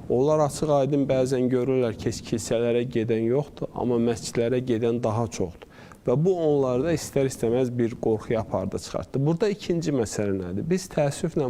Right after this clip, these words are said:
bugün görürük ki, Qərbdə, e, mən bunun adını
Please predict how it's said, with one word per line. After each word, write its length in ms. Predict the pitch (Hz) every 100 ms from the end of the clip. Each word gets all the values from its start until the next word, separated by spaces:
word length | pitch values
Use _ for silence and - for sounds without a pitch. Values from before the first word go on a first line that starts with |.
| 123
bugün 300 | 139 139 120 - - - - -
görürük 400 | 117 131 135 117
ki, 160 | - 104
Qərbdə, 460 | 117 101 101 - 107 120 151 165 - - - - - -
e, 100 | 107 104
mən 300 | 104 127 131
bunun 220 | 131 135 123
adını 240 | 117 127